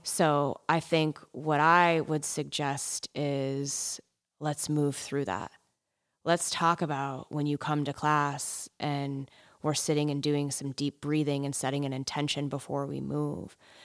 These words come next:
Maybe your intention for class is to shed some of those limiting beliefs of, "You know what? Fuck that. I am worthy. I am badass and I'm amazing." And then all of your movement for class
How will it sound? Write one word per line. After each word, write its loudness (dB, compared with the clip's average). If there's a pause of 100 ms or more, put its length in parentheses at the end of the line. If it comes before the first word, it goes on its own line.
Maybe 4
your 4
intention 0
for -6
class 0
is -4
to -4
shed 0
some -2
of -2
those -4
limiting 0
beliefs -4
of, -4 (400)
"You 2
know 6
what? 4 (100)
Fuck 8
that. -2 (260)
I 4
am 4
worthy. -2 (260)
I 4
am -8
badass -2
and 0
I'm 0
amazing." -6 (540)
And 2
then -2
all 10
of 4
your 4
movement 2
for -6
class -4